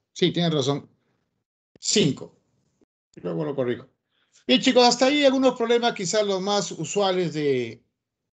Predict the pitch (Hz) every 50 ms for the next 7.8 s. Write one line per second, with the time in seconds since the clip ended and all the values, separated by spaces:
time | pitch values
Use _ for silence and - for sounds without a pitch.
0 | _ _ _ _ _ _ _ _ _ _ - - 139 139 135 135 - - - 139
1 | 135 135 131 127 127 127 123 123 123 123 - _ _ _ _ _ _ - - -
2 | 160 131 - - - - - - - - 165 - - 151 151 165 175 170 180 170
3 | 170 160 - 190 180 151 - - 185 180 - - - - _ _ _ _ _ _
4 | _ _ _ _ _ _ _ _ _ _ _ _ _ _ _ - - 143 156 -
5 | - _ _ _ _ _ _ _ _ _ _ _ _ - - 147 143 139 147 139
6 | 160 180 185 190 196 196 185 175 170 175 180 180 165 170 165 143 143 - 190 196
7 | 190 180 160 135 127 120 - - 175 147 127 120 123 123 _